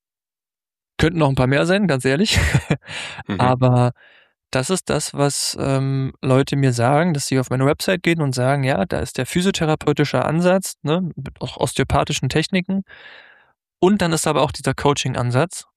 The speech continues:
Speaker 1: Und diese, ähm, Kombination, ähm,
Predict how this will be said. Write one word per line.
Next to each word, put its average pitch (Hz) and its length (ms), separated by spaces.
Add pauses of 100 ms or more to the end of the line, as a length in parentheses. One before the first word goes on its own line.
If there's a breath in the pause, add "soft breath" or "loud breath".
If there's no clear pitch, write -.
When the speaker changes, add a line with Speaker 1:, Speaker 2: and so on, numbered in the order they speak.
(140)
Speaker 1:
Und 127 160
diese, 143 540 (100)
ähm, 190 920
Kombination, 139 880
ähm, 139 480